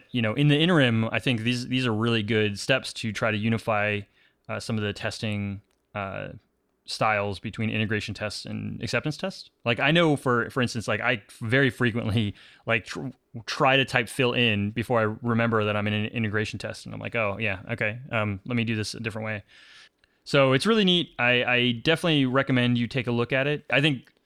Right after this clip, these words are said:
having a unified story around how to do testing is really, really neat. So I'm excited about this add-on. I'm really excited to see where it goes. I think that there's a lot of room for making the testing story, like,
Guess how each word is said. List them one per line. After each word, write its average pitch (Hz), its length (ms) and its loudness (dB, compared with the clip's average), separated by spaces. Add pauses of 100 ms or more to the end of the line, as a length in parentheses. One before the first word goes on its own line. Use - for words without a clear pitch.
(140)
having 135 280 2
a 127 40 4
unified 127 460 2
story 110 320 0
around 98 380 0
how 98 160 -6
to 95 80 -8
do 95 140 -10
testing 104 380 -8
is 104 220 -12 (120)
really, 107 260 -2
really 98 220 -4
neat. 98 340 -4 (380)
So 98 340 -2
I'm 120 220 2
excited 120 320 0
about 110 160 0
this 107 120 -6
add-on. 104 380 -2
I'm 113 140 2
really 123 160 4
excited 117 280 0
to 107 60 -4
see 113 160 -4
where 104 140 0
it 101 80 -8
goes. 104 260 -2
I 110 80 -2
think 123 220 -2
that 113 100 -4
there's 107 180 0
a 113 40 -2
lot 107 180 2
of 101 140 -2
room 104 280 2
for 101 460 -4 (440)
making 120 340 2
the 107 80 2
testing 110 320 -4
story, 101 340 -2
like, 92 300 -6